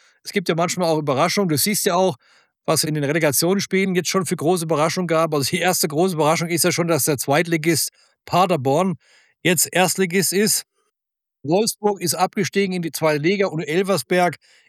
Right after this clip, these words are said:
ist auch aufgestiegen, verdientermaßen in die erste Liga.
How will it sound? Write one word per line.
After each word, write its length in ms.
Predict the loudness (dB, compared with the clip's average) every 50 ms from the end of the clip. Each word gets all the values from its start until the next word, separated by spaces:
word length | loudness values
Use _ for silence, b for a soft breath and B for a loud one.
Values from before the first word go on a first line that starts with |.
| b
ist 260 | -4 -4 -2 -2 -2
auch 320 | 0 0 2 2 0 0 0
aufgestiegen, 640 | 0 0 0 -2 -4 -4 -2 0 0 0 0 0 -2
verdientermaßen 840 | -2 -2 -2 -2 -2 -2 0 -2 0 0 2 2 2 2 0 -2 -4
in 80 | -4
die 80 | -2 0
erste 300 | 0 0 0 0 -2 -2
Liga. 400 | -2 -2 -2 0 2 2 2 0